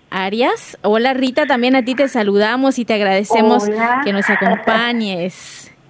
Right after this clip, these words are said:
Speaker 1: ¿Cómo estás,
Speaker 2: Ay, al
Speaker 1: Rita?
Speaker 2: contrario, gracias a ustedes, gracias a ustedes también por, por la invitación, por considerarme también así,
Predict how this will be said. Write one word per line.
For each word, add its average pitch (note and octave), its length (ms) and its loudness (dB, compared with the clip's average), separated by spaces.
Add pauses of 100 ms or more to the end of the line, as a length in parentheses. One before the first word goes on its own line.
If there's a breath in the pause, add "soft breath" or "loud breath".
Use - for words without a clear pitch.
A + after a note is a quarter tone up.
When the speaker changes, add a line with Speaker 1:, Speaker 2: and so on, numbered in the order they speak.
(120)
Speaker 1:
¿Cómo D4+ 220 0
estás, F3+ 220 2
Speaker 2:
Ay, G3+ 200 4
al G#3+ 40 0
Speaker 1:
Rita? G#3+ 140 0
Speaker 2:
contrario, A3 840 0
gracias A#3 500 0
a G3 60 2
ustedes, F#3+ 480 -2
gracias G3+ 380 -2
a F#3 60 -2
ustedes F3 440 -2
también E3+ 400 -4
por, E3+ 540 2
por E3+ 100 -2
la E3+ 80 0
invitación, E3+ 640 -2
por G3+ 180 -2
considerarme E3+ 640 -2
también E3+ 460 -4
así, F3+ 440 -8